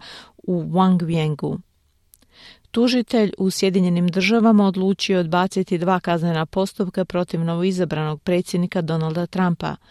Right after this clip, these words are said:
Specijalni tužitelj Jack Smith naredio obustavu slučajeva koji se odnose na navodno uplitanje u izbore i pogrešno rukovanje tajnim dokumentima. Podnio je zahtjev u Washingtonu koji se poziva na dugogodišnju politiku Ministarstva pravosuđa Sjedinjenih Američkih Država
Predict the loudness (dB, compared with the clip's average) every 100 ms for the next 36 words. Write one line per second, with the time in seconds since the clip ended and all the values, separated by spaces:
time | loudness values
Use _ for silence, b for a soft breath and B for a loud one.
0 | B B B -14 -2 0 2 -2 0 -2
1 | 0 -2 0 -2 -2 0 0 2 0 2
2 | 2 4 2 2 -2 -2 -2 -2 -4 -4
3 | 0 0 2 0 0 -2 0 0 2 0
4 | 0 -2 0 0 0 0 0 0 0 0
5 | -2 -4 -2 -2 -2 -2 -4 0 2 2
6 | -2 B B B -2 2 2 4 2 2
7 | 0 0 -2 0 0 0 -2 0 2 2
8 | 0 -4 -4 -4 -2 -4 -6 -6 -6 B
9 | B B B 0 2 2 0 0 0 -2
10 | -2 0 0 -2 0 0 2 0 2 4
11 | 4 2 -2 -2 -2 -4 -4 -2 0 0
12 | 2 2 0 -2 -2 0 2 0 -2 -4
13 | -2 -2 -4 -4 -2 -2 -4 -2 -4 -2
14 | -6 0 0 0 -6 -8 -6 -6 -4 -4
15 | -2 -2 -2 -2 -2 -4 -4 -4 -2 2
16 | 4 4